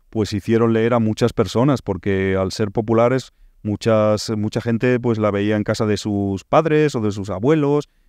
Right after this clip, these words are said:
¿Y qué serán estos libritos con estas portadas tan llamativas? Y ya si veías a personas leer, o yo qué sé, supongo en el autobús en la época, pues habría gente leyendo bolsilibros. Evidentemente, el, la gente en esa época,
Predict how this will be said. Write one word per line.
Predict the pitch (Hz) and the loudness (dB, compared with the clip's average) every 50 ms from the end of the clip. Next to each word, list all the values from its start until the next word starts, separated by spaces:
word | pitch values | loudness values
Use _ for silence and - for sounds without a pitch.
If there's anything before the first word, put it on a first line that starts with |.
| _ _ | _ _
¿Y | 107 101 | -12 -4
qué | - 151 | -2 0
serán | 156 226 214 175 135 | 0 2 2 2 2
estos | 117 - - 110 98 | 0 0 -2 -2 0
libritos | 98 95 90 143 190 185 - 113 - | -2 -2 -2 -2 -2 0 0 -2 0
con | - 113 117 | 0 0 -2
estas | 120 - - 117 - | -2 -2 -6 -8 -4
portadas | - 110 98 95 - 120 123 120 113 113 107 - | -2 -2 -2 0 2 2 2 4 2 0 0 0
tan | - 113 113 117 117 120 107 101 98 - _ _ _ _ _ _ _ - | 0 0 0 0 -2 -4 -4 -6 -6 -8 _ _ _ _ _ _ _ -2
llamativas? | 113 117 104 98 92 87 - 156 180 151 120 104 - 107 | 0 2 2 2 0 0 0 0 2 4 2 2 0 -2
Y | 104 | -2
ya | 92 107 117 120 | 0 2 2 2
si | - - 139 | 2 0 -2
veías | 117 113 110 110 110 117 120 117 131 | -2 0 0 2 2 2 0 0 0
a | 117 117 117 | 0 0 0
personas | 113 120 110 120 120 120 117 117 | 0 -2 -2 0 0 0 0 0
leer, | 120 117 120 123 131 147 185 - _ _ _ _ _ _ | 0 0 0 0 0 -2 -2 -6 _ _ _ _ _ _
o | - 92 | -12 -4
yo | 87 113 131 | 0 0 0
qué | 117 110 | 0 0
sé, | - 147 | -2 -2
supongo | 127 120 104 123 139 135 | -2 0 0 2 2 2
en | 117 107 | 2 2
el | 104 101 | 2 0
autobús | 95 98 87 - 101 107 135 151 - | 0 0 -2 -2 -2 0 0 0 -2
en | 120 107 | -2 -2
la | 101 104 131 | 0 0 0
época, | 151 143 107 98 | 0 -2 -2 -2
pues | 90 92 - | -4 -4 -4
habría | 95 85 104 117 117 113 | -2 0 2 2 2 2
gente | - 127 127 127 - 143 143 170 - _ _ _ _ _ - | 0 -2 -2 -2 0 -2 -2 -2 -4 _ _ _ _ _ -6
leyendo | 113 113 113 117 113 110 135 151 143 120 107 | -4 -2 0 0 2 4 4 4 4 4 2
bolsilibros. | 101 98 - - 101 123 139 127 101 92 87 - - _ _ _ _ _ _ _ _ | 0 0 -2 -2 -2 -2 -2 -2 -2 -4 -6 -8 -10 _ _ _ _ _ _ _ _
Evidentemente, | - 143 127 117 117 127 127 123 135 127 135 135 143 151 | -6 -2 0 2 2 2 2 2 2 2 2 2 2 2
el, | 147 143 - _ _ _ | 2 2 -2 _ _ _
la | - 113 107 | -2 -2 0
gente | 101 123 131 131 147 143 135 | 0 0 0 2 2 2 2
en | 123 | 2
esa | 123 123 123 | 0 0 0
época, | 127 135 139 143 147 160 | 0 0 0 -2 -2 -2